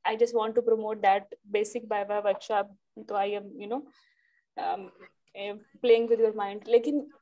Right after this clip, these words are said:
ये उन लोगों के लिए भी है जिनका theory उन्होंने अभी देनी है, जो मेरे आईएमएम के बच्चे हैं, ये वो, उनको भी मैंने बोला है। Basically जितने भी questions हमने पढ़े हैं, इनमें से काफी questions ऐसे थे जो clinically अच्छे हो सकते थे, जैसे मेनोरिया वाले, ट्यूबल रिवर्जन वाले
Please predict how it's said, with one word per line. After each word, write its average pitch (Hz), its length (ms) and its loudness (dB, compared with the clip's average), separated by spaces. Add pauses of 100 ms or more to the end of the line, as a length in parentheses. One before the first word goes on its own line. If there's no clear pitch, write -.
(100)
ये 247 140 2
उन 285 180 4
लोगों 320 240 4
के 302 120 0
लिए 269 120 0
भी 254 160 -4
है 233 180 0
जिनका 240 280 0
theory 254 520 -6
उन्होंने 262 220 -2
अभी 277 160 -2
देनी 233 440 2
है, 196 280 -6 (140)
जो 240 160 2
मेरे 240 140 2
आईएमएम 233 360 4
के 240 100 2
बच्चे 220 300 -4
हैं, 214 140 -10
ये 220 60 2
वो, 226 180 6
उनको 262 280 4
भी 285 80 4
मैंने 233 200 0
बोला 202 300 -4
है। 196 60 -16 (1160)
Basically 302 520 4
जितने 285 280 2
भी 294 80 0
questions 262 400 -2
हमने 233 200 0
पढ़े 233 280 -2
हैं, 226 120 -4
इनमें 254 200 0
से 294 120 -2
काफी 277 440 2
questions 277 420 -2
ऐसे 247 260 6
थे 254 220 8
जो 254 140 2
clinically 294 600 4
अच्छे 277 300 2
हो 247 180 8
सकते 247 360 -4
थे, 196 180 -16
जैसे 220 280 -4
मेनोरिया 233 460 2
वाले, 214 340 0
ट्यूबल 226 360 -4
रिवर्जन 220 480 0
वाले 202 320 -10